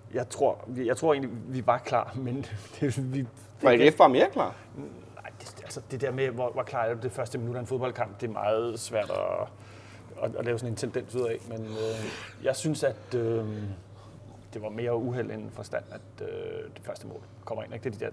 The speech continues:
Speaker 1: tre fejl. Men, altså, det er fucking freak accident.
Speaker 2: Ja.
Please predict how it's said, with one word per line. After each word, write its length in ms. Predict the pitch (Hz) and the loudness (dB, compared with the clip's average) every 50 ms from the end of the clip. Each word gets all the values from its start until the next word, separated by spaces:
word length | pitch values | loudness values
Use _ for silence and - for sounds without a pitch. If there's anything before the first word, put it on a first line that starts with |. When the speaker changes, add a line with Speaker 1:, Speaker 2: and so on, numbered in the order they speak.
| - - | -8 -8
Speaker 1:
tre 240 | - - 120 - - | -6 -4 -4 -4 -4
fejl. 220 | - - 107 - - - - - - - - - - - - 113 - - - | -4 -4 -4 -4 -6 -10 -18 -20 -20 -20 -20 -20 -20 -18 -16 -16 -16 -16 -16
Men, 100 | - - - - - | -16 -16 -16 -16 -14
altså, 180 | - - - - - - - - - - - - - - - - - - - - - - - - - | -12 -12 -12 -12 -14 -18 -20 -20 -20 -20 -20 -20 -20 -20 -20 -20 -20 -20 -20 -20 -20 -20 -20 -20 -20
det 60 | - - | -18 -18
er 220 | - - - - | -16 -14 -10 -10
fucking 240 | - - 120 110 - | -8 -6 -6 -8 -6
freak 260 | - - 120 113 - - 110 | -4 -4 -4 -4 -4 -8 -10
accident. 520 | - - 131 113 120 117 107 - - - - - - - | -10 -10 -10 -8 -8 -10 -10 -12 -14 -16 -18 -18 -6 2
Speaker 2:
Ja. 140 | 151 139 135 | 6 6 6